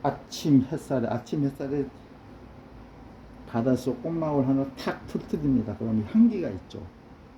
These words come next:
그 향기가 새 속에 복잡한 생각들을 다 씻어준다, 이런 뜻입니다. 마음을 씻어준다 해도 되고,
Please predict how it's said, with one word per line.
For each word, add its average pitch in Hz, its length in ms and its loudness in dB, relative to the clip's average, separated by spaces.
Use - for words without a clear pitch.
그 - 180 2
향기가 123 800 4
새 147 340 -4
속에 104 760 -4
복잡한 92 560 -6
생각들을 139 720 -2
다 - 840 -18
씻어준다, 117 760 -2
이런 101 200 -6
뜻입니다. - 360 -10
마음을 156 540 10
씻어준다 110 540 2
해도 98 280 -4
되고, 92 580 -6